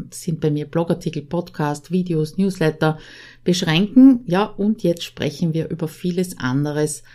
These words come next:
was das Online-Business und natürlich auch das Selbstmanagement betrifft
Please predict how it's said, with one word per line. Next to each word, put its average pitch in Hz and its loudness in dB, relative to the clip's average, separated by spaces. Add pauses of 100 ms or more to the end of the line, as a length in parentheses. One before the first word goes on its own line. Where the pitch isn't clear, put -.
(280)
was 139 -4
das - -4
Online-Business 185 2
und 180 -2
natürlich 160 -2
auch 143 -4
das - -14
Selbstmanagement 147 -2
betrifft 190 0